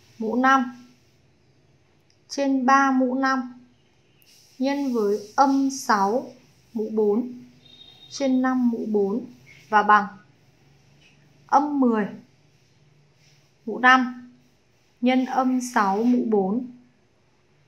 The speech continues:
trên ba mũ năm nhân với năm mũ bốn. Thế bây giờ chúng ta phải đưa về các lũy thừa có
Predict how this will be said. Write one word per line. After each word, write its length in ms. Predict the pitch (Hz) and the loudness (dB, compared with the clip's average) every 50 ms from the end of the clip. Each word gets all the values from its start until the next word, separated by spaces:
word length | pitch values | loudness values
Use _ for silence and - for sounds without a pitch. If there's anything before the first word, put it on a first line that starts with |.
| _ _ - - | _ _ -20 -8
trên 340 | - - 269 269 269 269 - 254 240 226 | -4 0 0 0 0 -2 -4 -2 2 4
ba 260 | 254 262 262 269 269 | 6 6 6 4 4
mũ 160 | 262 254 254 247 - | 2 2 0 0 0
năm 400 | 262 269 262 262 254 247 - - - - _ _ _ _ _ - | 2 4 4 4 4 0 -6 -12 -18 -20 _ _ _ _ _ -10
nhân 340 | 226 220 240 240 240 240 226 | -6 -4 -2 0 0 0 -2
với 120 | 220 202 | -4 -6
năm 360 | 190 190 196 214 226 240 240 226 | -6 -6 -6 -4 -4 -4 -4 -6
mũ 80 | 214 | -6
bốn. 400 | - 208 196 190 180 180 208 254 - - - - _ _ _ _ _ _ _ - | -8 -8 -6 -6 -6 -6 -8 -10 -10 -14 -20 -20 _ _ _ _ _ _ _ -4
Thế 100 | 247 240 | -2 0
bây 220 | 240 294 311 285 | 0 0 -2 0
giờ 240 | 285 269 240 233 233 - | 0 0 0 0 -2 -6
chúng 140 | 226 220 220 | -10 -8 -4
ta 220 | - 262 269 262 262 | -2 -2 -2 -2 -2
phải 100 | 202 175 | -4 -6
đưa 320 | 185 208 254 262 262 247 | -4 -2 0 0 0 0
về 280 | 240 220 202 185 175 - | -2 -4 -6 -6 -6 -6
các 240 | - 240 247 247 254 | -6 -6 -6 -6 -6
lũy 100 | 233 - - - | -8 -8 -8 -6
thừa 160 | 247 226 190 190 - | -6 -6 -6 -6 -8
có 120 | 175 175 | -10 -12